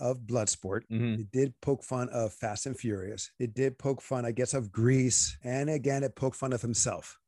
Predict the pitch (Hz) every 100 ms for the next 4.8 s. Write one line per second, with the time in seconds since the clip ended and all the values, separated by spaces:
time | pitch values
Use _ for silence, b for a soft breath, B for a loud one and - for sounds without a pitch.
0 | - 151 - 160 156 - - 190 208 -
1 | 185 170 147 135 127 117 113 113 _ 156
2 | 131 123 120 - - 165 131 123 131 113
3 | - - - - 202 247 269 247 233 170
4 | 113 - 143 151 139 196 156 87